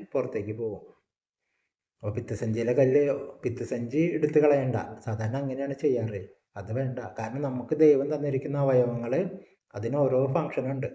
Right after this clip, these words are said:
പിത്തസഞ്ചി പോയി കഴിഞ്ഞാൽ പിത്തരസം സ്റ്റോർ ചെയ്യാൻ അറിയില്ല. ഒരു, ആ, സഞ്ചി ഇല്ല ശരിക്കും. പിത്തരസം സ്റ്റോർ ചെയ്യുന്ന സഞ്ചിയാണ് അത്.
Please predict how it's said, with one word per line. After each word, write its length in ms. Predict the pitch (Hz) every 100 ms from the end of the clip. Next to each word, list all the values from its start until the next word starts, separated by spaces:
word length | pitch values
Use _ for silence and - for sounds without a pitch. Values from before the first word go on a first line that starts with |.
| - _ _ _ _ -
പിത്തസഞ്ചി 440 | 135 139 143 143
പോയി 200 | 156 170
കഴിഞ്ഞാൽ 440 | 165 170 160 151 185 _ _ _ -
പിത്തരസം 500 | 156 156 143 - 151
സ്റ്റോർ 400 | - 185 160 147
ചെയ്യാൻ 400 | 151 147 151 190 - _ _ _ _ _ _ _ _ _ _ _ _ _
അറിയില്ല. 600 | 135 131 151 151 139 92 -
ഒരു, 360 | 135 151 156 -
ആ, 260 | 139 135 117
സഞ്ചി 380 | 147 135 139
ഇല്ല 280 | 180 151 131
ശരിക്കും. 320 | 143 131 127
പിത്തരസം 920 | 131 127 123 120 117 131 123 123 143 156
സ്റ്റോർ 260 | 185 151
ചെയ്യുന്ന 220 | 143 151
സഞ്ചിയാണ് 420 | 160 156 135 143 135
അത്. 400 | 110 101 -